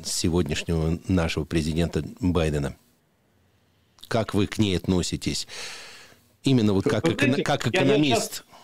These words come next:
Speaker 2: щас, я щас задумался над вашим вопросом, а в чем состоит экономическая политика президента Байдена?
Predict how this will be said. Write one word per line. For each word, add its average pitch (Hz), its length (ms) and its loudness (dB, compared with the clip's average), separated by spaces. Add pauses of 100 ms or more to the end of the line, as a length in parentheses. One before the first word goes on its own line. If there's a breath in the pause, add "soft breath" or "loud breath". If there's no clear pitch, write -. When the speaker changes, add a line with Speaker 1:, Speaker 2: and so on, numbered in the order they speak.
(260 loud breath)
Speaker 2:
щас, - 160 -10
я 165 180 2
щас 196 220 0
задумался 190 540 0
над 151 140 2
вашим 165 260 -2
вопросом, 156 760 -2 (180 loud breath)
а 135 100 0
в - 80 -4
чем 254 220 0
состоит 190 520 0
экономическая 143 560 2
политика 151 440 0
президента 127 580 0
Байдена? 98 600 -2